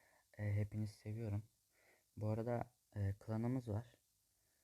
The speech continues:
Klanımız on bir level, on iki olmak üzere.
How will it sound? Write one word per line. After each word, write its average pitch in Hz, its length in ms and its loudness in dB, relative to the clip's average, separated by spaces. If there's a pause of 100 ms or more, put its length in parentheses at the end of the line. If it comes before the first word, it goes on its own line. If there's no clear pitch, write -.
(240)
Klanımız 117 580 -4 (120)
on 117 220 0
bir 110 60 0
level, 101 420 0
on 113 140 0
iki 113 240 -2
olmak 107 340 0
üzere. 95 360 -2